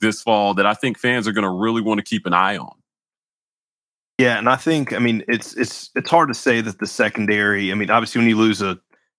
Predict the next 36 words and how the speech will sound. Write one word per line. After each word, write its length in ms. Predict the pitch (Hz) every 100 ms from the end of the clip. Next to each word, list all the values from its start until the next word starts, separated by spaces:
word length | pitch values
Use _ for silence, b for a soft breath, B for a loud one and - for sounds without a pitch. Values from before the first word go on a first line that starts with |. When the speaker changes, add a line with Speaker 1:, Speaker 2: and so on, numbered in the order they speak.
| _
Speaker 2:
talent 240 | 107 95
like 180 | 92 92
Lo-, 180 | 104 101 -
Roger 280 | 113 107 98
McCreary 460 | 95 90 113 110 101
back 240 | 101 98
there, 160 | 101 98
and 100 | 98
then 80 | 98
you 80 | 104
lose 180 | 110 95
a 60 |
lot 100 | 98
of 60 | 95
the 40 |
experience 600 | 92 - 101 104 98 95
of 80 | 92
Smoke, 280 | - 110 101
some 180 | - 98
of 60 |
those 80 | 95
other 120 | 104
guys, 480 | 104 101 98 98 92 b b b b _ _ _ _
there, 400 | 127 127 123 - - _ _ _ _ _ _ _ _ -
there's 160 | 123
definitely, 520 | - 147 - 131 127 113
it's 120 | -
hard 140 | 135 120
to 60 | 110
be, 60 |
"Oh, 260 | 127 147 113
th-, 160 | 101 90
there's 160 | 120
gonna 160 | 127 117
be 140 | 113
improvement." 640 | 101 90 143 135 101 92